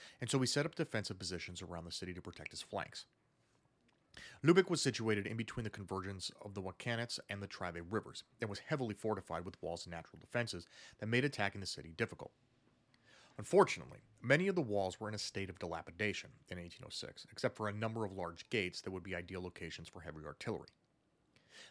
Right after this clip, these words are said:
That night, Blücher did just that and stacked guns and infantry divisions at each of the gates, including the most important northern gate,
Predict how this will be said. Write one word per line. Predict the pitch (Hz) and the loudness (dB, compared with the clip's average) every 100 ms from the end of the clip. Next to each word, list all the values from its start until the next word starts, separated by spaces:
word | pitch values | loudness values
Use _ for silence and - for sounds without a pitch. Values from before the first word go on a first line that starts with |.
| - | 8
That | 127 | 8
night, | 107 92 - 110 | 8 -4 -6 -4
Blücher | 101 120 110 90 | 4 4 4 0
did | 113 | 0
just | 104 110 - | 0 -2 -2
that | 71 85 - | -4 -4 -8
and | 110 | -6
stacked | - 117 101 - | 0 2 0 0
guns | 107 117 | -2 -2
and | 107 | -2
infantry | 98 98 - | -2 -6 -10
divisions | 87 82 87 90 | -8 -6 -6 -6
at | 92 - | -8 -6
each | 104 - | -6 -6
of | |
the | 82 | -10
gates, | 73 - - _ - | -10 -10 -12 _ -10
including | 104 113 101 | -4 -2 -2
the | 87 | -2
most | 87 82 | -6 -8
important | 85 - - 82 90 | -10 -8 -8 -2 4
northern | 156 101 | 4 4
gate, | 82 85 | -2 -4